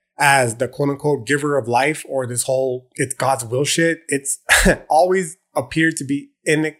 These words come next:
inexorably connected to this view. This view of like, what's the whole meaning of purpose of, of life? There's a grander entity out there that'll give meaning and purpose for you. Like, uh,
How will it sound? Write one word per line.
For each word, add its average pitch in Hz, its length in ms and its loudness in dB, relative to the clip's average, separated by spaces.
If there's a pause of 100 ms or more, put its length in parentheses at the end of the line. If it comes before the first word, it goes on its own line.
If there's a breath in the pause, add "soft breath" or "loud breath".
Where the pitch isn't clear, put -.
inexorably 147 840 -2
connected 123 380 -6
to 123 100 -10
this 120 100 -6
view. 117 280 -10 (480)
This 131 140 2
view 123 240 -2
of 110 80 -4
like, 110 140 -2
what's 233 140 2
the 233 80 -2
whole 202 160 2
meaning 196 240 0
of 160 80 -4
purpose 160 380 -2
of, 127 180 -2
of 127 180 -4
life? 123 260 0 (380)
There's 135 240 0
a 104 240 -4
grander 127 320 -2
entity 107 360 -10
out 98 160 -18
there 110 140 -10
that'll 107 200 -14
give 120 140 0
meaning 131 320 -4
and 113 100 -4
purpose 120 260 -4
for 110 200 -10
you. 107 100 -18
Like, 113 180 -12
uh, 156 440 0